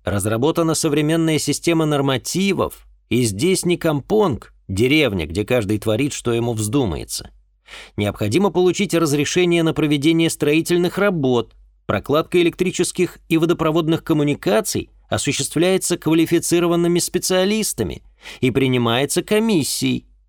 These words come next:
а для получения лицензии на ведение гостиничного бизнеса следует предъявить сертификат о прохождении курса по технике безопасности и гигиене.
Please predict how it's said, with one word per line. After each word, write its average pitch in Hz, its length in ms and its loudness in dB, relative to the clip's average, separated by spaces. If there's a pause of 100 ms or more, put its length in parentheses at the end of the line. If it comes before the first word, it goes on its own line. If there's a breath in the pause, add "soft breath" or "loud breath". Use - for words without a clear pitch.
(140)
а 95 120 0
для 110 140 -2
получения 123 640 0
лицензии 113 720 0
на 80 80 -2
ведение 117 580 2
гостиничного 117 800 -2
бизнеса 156 760 -2 (500 loud breath)
следует 165 560 0
предъявить 160 560 0
сертификат 160 880 -2 (100)
о 147 100 0
прохождении 151 800 0
курса 185 540 -4
по 101 160 -2
технике 175 480 -2
безопасности 156 880 0
и 196 120 2
гигиене. 190 920 0